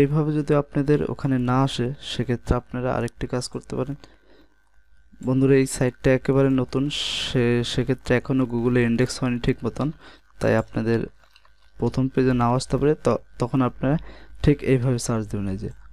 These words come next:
ঢাকা রোম ড-, ঢাকা রোম, শুধু ঢাকা রোম লিখে সার্চ দেবেন। দেওয়ার পর বন্ধুরা ঠিক এরকম একটি ওয়েবসাইট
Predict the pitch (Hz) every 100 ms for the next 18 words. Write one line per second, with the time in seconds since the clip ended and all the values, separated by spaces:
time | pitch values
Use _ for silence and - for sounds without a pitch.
0 | - 123 - 139 170 214 - _ - -
1 | 120 104 - - 120 123 123 117 104 -
2 | 139 135 120 - 127 123 - 160 117 104
3 | 101 98 101 - - - - - - 131
4 | 131 131 131 131 127 123 131 170 - -
5 | - 127 110 117 117 120 - 123 123 -